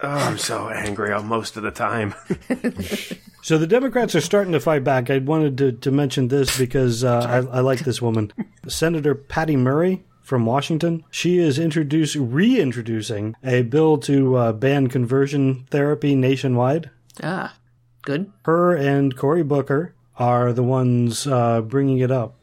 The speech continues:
Speaker 2: It seems like it might have a little bit of ground, like it might actually come to a vote. Um, well, at least according to this article. So, in any case, I basically just wanted to bring it up and give her a shout out. It looks like, uh, it looks like their Democrats are starting to,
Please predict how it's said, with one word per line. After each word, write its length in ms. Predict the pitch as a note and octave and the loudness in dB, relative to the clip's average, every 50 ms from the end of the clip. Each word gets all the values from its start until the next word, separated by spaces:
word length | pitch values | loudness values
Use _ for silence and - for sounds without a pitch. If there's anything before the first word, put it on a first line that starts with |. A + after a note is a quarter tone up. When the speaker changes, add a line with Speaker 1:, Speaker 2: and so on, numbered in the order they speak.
| _ _ _ _ _ - | _ _ _ _ _ -2
Speaker 2:
It 160 | C#3+ D3 - | -2 -2 0
seems 320 | - - C4+ D4 D4 B3 | 0 2 2 2 4 2
like 200 | C#4 C4+ A#3+ - | 2 0 0 0
it 120 | G3+ C#3+ C3+ | -2 -2 0
might 440 | C#3+ C3+ C3 C3+ D#3+ A3 A3+ - - | 0 2 2 2 0 -2 -2 -4 -8
have 680 | - - G3 G#3+ A3 A3 A3 A3 G#3+ E3+ D3+ - - _ - | -4 0 2 2 4 4 4 2 2 0 -4 -8 -16 _ -2
a 80 | D3+ D3 | -2 0
little 300 | C3+ C#3+ D3+ E3 G3 F#3 | 2 2 4 2 2 2
bit 160 | F#3+ G3+ F#3+ | 2 0 0
of 80 | F3 C#3+ | 0 0
ground, 400 | E3 E3 F#3 G#3+ A3+ A3+ G#3 F3+ | 0 0 2 2 2 2 2 2
like 240 | C#3+ C3+ B2+ B2+ | 2 0 0 0
it 100 | D3 C3+ | 0 0
might 400 | C3 C3 B2+ C#3+ E3 D#3 - - | 2 2 2 0 -2 -4 -4 -4
actually 380 | D3 D3 D3+ - - D#3+ D3+ D3 | -2 -2 -2 -2 0 0 0 0
come 240 | - D#3+ D#3+ D#3+ C#3+ | 0 0 0 0 0
to 160 | - D3+ C#3+ | 0 0 0
a 60 | C3 A#2+ | 0 0
vote. 340 | B2+ C#3 D#3+ G3 G3 - _ _ _ _ - | 0 0 0 0 -2 -6 _ _ _ _ -10
Um, 420 | A#2 A#2 A2 A2+ A2+ A2+ A2+ B2 | -6 -4 -2 0 0 0 0 0
well, 100 | B2 C3 C#3 | 2 2 2
at 40 | C#3+ | 2
least 200 | D#3+ D3+ - - | 0 0 -2 -2
according 260 | B2+ C#3+ C#3+ C3 C3 | -2 0 0 2 2
to 60 | A#2+ | 2
this 180 | A#2 A2 - A#2+ | 0 0 0 -4
article. 420 | A2 G2+ G2+ G2 - G2+ G2 - - | -6 -6 -8 -8 -10 -12 -14 -14 -12
So, 480 | - - C#3 A#2+ A2+ A2 G#2+ G#2 G2+ - _ _ _ | -6 -4 -2 0 0 0 0 -2 -4 -8 _ _ _
in 160 | - E3+ F#3 | -2 0 2
any 160 | E3+ C#3+ C3+ B2 | 2 2 0 0
case, 260 | - A#2 A2+ A2 - | -2 -4 -4 -4 -4
I 80 | C3+ | -4
basically 460 | C3 C3 F3+ E3+ - D#3 C3 C3 C3 A#2+ | 0 0 2 2 2 0 0 0 0 0
just 180 | A#2+ B2+ B2 | 0 -2 0
wanted 140 | C3 B2 A#2 | 0 -2 -2
to 40 | A2+ | 0
bring 180 | A2 B2 A#2+ A#2+ | 0 0 0 0
it 80 | A#2 | 0
up 160 | A#2+ A2+ G#2+ A#2+ | 0 -2 -2 -2
and 80 | A2+ | -2
give 100 | A2+ A#2 | 0 0
her 80 | A2+ A2+ | 0 0
a 60 | G#2+ | 0
shout 200 | - B2+ A#2 A2+ | 0 0 0 2
out. 220 | A#2 A#2 A2+ A2+ - - - - - - - | 2 0 0 -2 -6 -16 -20 -20 -20 -16 -2
It 220 | - E3 G3 F#3+ | 0 0 0 2
looks 260 | G#3 A3+ A#3 A3 - | 2 0 0 0 -2
like, 320 | F#3+ G3 F3 D3 C#3 B2+ - | -4 0 0 0 0 0 0
uh, 340 | D3 C3+ B2+ B2 A#2 A#2+ B2 B2 | 0 2 2 2 0 0 -2 0
it 120 | C#3 D3+ | -2 -2
looks 280 | D3 D#3+ E3 D#3 - - | 0 -2 -2 -2 -2 -2
like 140 | C#3+ C3 A#2+ | -2 0 0
their 340 | C#3 B2+ B2+ A#2+ A#2 A2 - _ _ _ _ _ | 0 2 2 0 -2 -4 -8 _ _ _ _ _
Democrats 440 | C#3 C#3+ C#3 C#3 B2+ - C3+ B2+ - - | -2 0 0 0 0 -2 -4 -4 -4 -4
are 40 | A2 | -4
starting 300 | - - C#3 C3+ B2+ C#3+ C#3 B2 A#2+ | -2 -2 -2 -2 0 -2 -2 -2 -2
to, 80 | B2 | -6